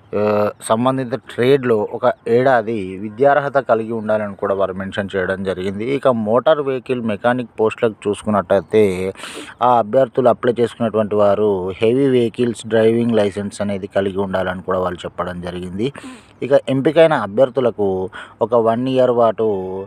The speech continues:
ప్రొహిబిషన్ పీరియడ్ అనేది ఉంటుందని కూడా వారు మెన్షన్ చేయడం జరిగింది. మరి దీనికి ఏ విధంగా అప్లై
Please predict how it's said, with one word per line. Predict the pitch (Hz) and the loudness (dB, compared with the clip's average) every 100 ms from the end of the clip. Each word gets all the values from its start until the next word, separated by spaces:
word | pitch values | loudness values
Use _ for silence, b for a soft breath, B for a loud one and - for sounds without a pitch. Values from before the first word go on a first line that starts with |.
| B B - | B B -2
ప్రొహిబిషన్ | 117 127 135 131 135 117 | 2 2 2 0 -2 0
పీరియడ్ | 117 117 113 | 0 4 4
అనేది | 107 107 104 | 2 0 -2
ఉంటుందని | 104 101 104 104 92 | -2 -4 -6 -6 -4
కూడా | 98 | -2
వారు | 98 95 | 0 -2
మెన్షన్ | 90 92 90 90 85 | -4 -10 -10 -12 -10
చేయడం | 80 76 85 | -12 -12 -4
జరిగింది. | 113 95 82 73 - _ - - | -4 -4 -10 -20 -20 _ -20 -6
మరి | 120 135 139 | 0 0 0
దీనికి | 127 135 123 110 - | -4 -8 -8 -10 -6
ఏ | 101 | -2
విధంగా | 123 135 139 131 | 0 2 4 4
అప్లై | 127 - 123 | 2 2 0